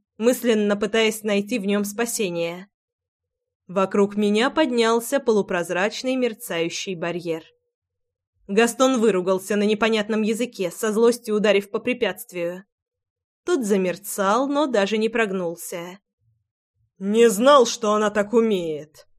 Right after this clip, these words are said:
"Это рефлекс!" — хмыкнул Бернард, тоже подойдя к краю барьера.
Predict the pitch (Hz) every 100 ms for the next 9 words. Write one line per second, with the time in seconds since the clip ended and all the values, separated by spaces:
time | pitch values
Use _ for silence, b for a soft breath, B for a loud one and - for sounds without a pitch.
0 | _ _ _ _ _ _ - 370 311 311
1 | 208 185 180 196 196 180 - - - -
2 | _ _ _ _ _ - 226 214 202 226
3 | 214 180 233 233 185 165 180 - - 240
4 | 208 196 - 202 214 208 208 - 226 196
5 | 202 220 208 180 165 165 175